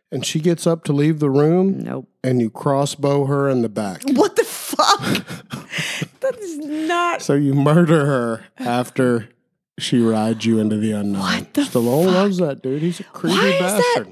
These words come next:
Speaker 2: that a thing in the Urban Dictionary?
Speaker 1: I don't know.
Speaker 2: Who? There's n-,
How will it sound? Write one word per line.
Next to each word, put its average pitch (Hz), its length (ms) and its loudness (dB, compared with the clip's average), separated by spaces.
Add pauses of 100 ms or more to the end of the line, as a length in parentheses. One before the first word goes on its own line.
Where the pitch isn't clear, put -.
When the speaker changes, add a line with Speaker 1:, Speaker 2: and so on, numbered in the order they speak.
(140)
Speaker 2:
that 302 40 2
a 320 40 -2
thing 359 580 0
in 294 100 0
the - 80 -2
Urban 285 320 0
Dictionary? 190 800 -2 (640)
Speaker 1:
I - 60 -20
don't 101 260 -10
know. 107 200 -14 (260)
Speaker 2:
Who? 392 260 4 (160)
There's 285 300 0
n-, 302 180 0